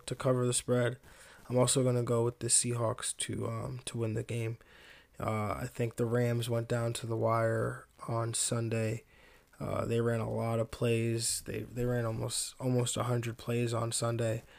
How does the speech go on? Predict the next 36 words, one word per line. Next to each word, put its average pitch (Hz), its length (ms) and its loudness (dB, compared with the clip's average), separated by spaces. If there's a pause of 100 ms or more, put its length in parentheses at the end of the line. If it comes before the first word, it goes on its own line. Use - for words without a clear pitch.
(180)
Uh, - 220 0
Jared 120 400 2
Goff 120 240 4
threw 120 220 0
the 113 60 0
ball 113 280 2
sixty-eight 120 680 0
times. 113 540 0
So 110 400 0 (460)
I 110 100 -2
think 123 320 2
they've 123 220 6
gotta 120 240 4
be 127 160 10
gassed 120 680 6
coming 123 320 4
in 113 140 0
Thursday 120 320 4
Night 113 220 0
Football. 113 520 -2 (380)
You 123 120 4
know, 113 120 4
maybe 143 240 8
this 156 160 8
is 156 60 4
the 151 100 4
Todd 143 260 8
Gurley 143 240 8
get 135 120 4
right 135 300 6
game. 131 540 2
I 131 80 0
know 127 140 4
we 123 120 6
saw 123 280 4
him, 123 160 0